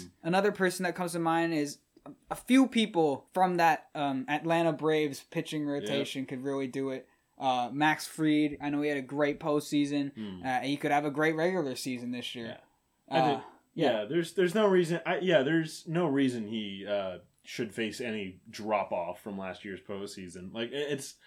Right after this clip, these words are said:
Speaker 1: I think that, that, I feel like that's really interesting to look at, like, how many player, how many pitchers or players are gonna keep up their momentum from last postseason going into this season. I think Max Fried will absolutely do that. But speaking of Max, speaking of Max's, Max Scherzer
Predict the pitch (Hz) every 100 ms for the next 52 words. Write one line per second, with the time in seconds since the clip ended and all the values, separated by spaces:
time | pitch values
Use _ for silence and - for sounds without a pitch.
0 | - 170 202 247 247 220 190 202 190 196
1 | 185 226 214 202 185 - 139 147 143 131
2 | 127 - 117 110 117 131 127 120 107 -
3 | 123 120 113 - 120 110 113 120 117 101
4 | 117 107 101 101 - 110 104 107 104 98
5 | 92 - 113 - 104 104 - 104 104 98
6 | 101 95 92 - 107 101 95 - - 101
7 | 98 95 95 104 98 98 95 92 - 101
8 | 90 95 87 120 120 117 101 104 95 -
9 | 104 95 95 104 98 98 101 87 87 95
10 | 90 90 - - - - _ _ 135 131
11 | - 196 175 170 131 113 131 101 - -
12 | 156 139 107 117 123 - 95 - 123 165
13 | - - 143 107 87